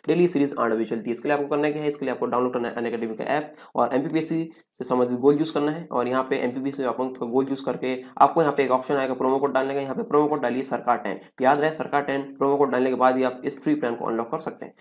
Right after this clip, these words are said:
तो इस free, फ्री plan को unlock करने के लिए promo code डालिए सरकार टेन और आप इस plan को ले सकते हैं। यदि आप एमपीपीएससी प्रीलिम्स दो हज़ार बीस को clear करना चाहते हैं, तो यहाँ पे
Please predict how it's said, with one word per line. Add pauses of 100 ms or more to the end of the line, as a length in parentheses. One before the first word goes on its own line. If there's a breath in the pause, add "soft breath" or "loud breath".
(140 loud breath)
तो
इस
free,
फ्री
plan
को
unlock
करने
के
लिए
promo
code
डालिए
सरकार
टेन (200 loud breath)
और
आप
इस
plan
को
ले
सकते
हैं। (560 loud breath)
यदि
आप
एमपीपीएससी
प्रीलिम्स
दो
हज़ार
बीस
को
clear
करना
चाहते
हैं,
तो
यहाँ
पे